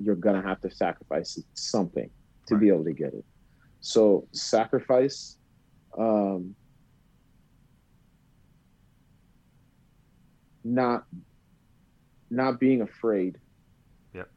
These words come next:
Speaker 1: And I, that's a very wide thing, but not being afraid to try new things, not being afraid to laugh at yourself, um, not being afraid to take risks, whether it's physically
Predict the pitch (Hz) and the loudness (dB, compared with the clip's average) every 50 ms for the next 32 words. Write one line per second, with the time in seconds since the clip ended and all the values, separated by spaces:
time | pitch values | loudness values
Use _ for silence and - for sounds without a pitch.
0 | _ _ _ _ _ - 104 101 104 104 87 117 110 - 110 101 113 110 107 104 | _ _ _ _ _ -8 -6 -4 -4 -2 -2 -2 -4 -4 -4 -2 0 0 0 0
1 | 95 104 101 101 110 113 - - 127 131 143 151 147 135 - 113 107 98 - - | -2 -2 -2 -2 -2 -4 -4 -6 -6 -6 -4 -6 -8 -6 -4 -4 -4 -4 -6 -12
2 | _ _ _ _ _ _ _ _ _ _ _ _ - 120 117 104 117 117 113 107 | _ _ _ _ _ _ _ _ _ _ _ _ -10 -10 -6 -4 -4 -4 -4 -4
3 | 104 - - 110 107 101 104 - - - 110 110 117 120 120 - 127 131 135 147 | -6 -6 -4 -4 -4 -4 -6 -10 -6 -6 -4 -4 -4 -6 -6 -4 -4 -4 -4 -6
4 | 147 143 - - 98 101 87 104 104 101 95 - - - 101 98 - - 98 92 | -8 -12 -16 -10 -8 -4 -2 -2 -2 -2 -2 -4 -4 -4 -4 -4 -4 -4 -4 -2
5 | 95 95 95 95 - 101 - 92 104 101 - 107 104 107 113 - _ _ - _ | -2 -2 -4 -4 -6 -6 -6 -6 -8 -4 -2 -2 0 0 -2 -6 _ _ -20 _
6 | _ _ _ - - - - - - - - 98 95 92 92 90 87 85 87 85 | _ _ _ -20 -20 -20 -20 -20 -20 -14 -8 -4 -2 -2 -2 -2 -2 -4 -6 -8
7 | 87 - _ _ _ _ _ _ _ _ _ _ _ _ - 107 113 101 87 104 | -10 -14 _ _ _ _ _ _ _ _ _ _ _ _ -4 -2 0 0 2 2
8 | 107 104 98 92 - - 104 101 98 - - - - 113 104 - 90 92 104 107 | 2 2 2 0 -2 0 0 0 0 0 -6 -2 0 2 2 2 0 0 0 0
9 | 104 - - - 107 95 85 104 90 85 - - - - 117 110 104 127 120 - | 0 -2 -4 -2 -2 -2 0 -2 -4 -4 -6 -12 -6 -4 -4 -4 -4 -6 -10 -8
10 | - 127 135 139 139 135 | -6 -2 -2 -2 -2 -4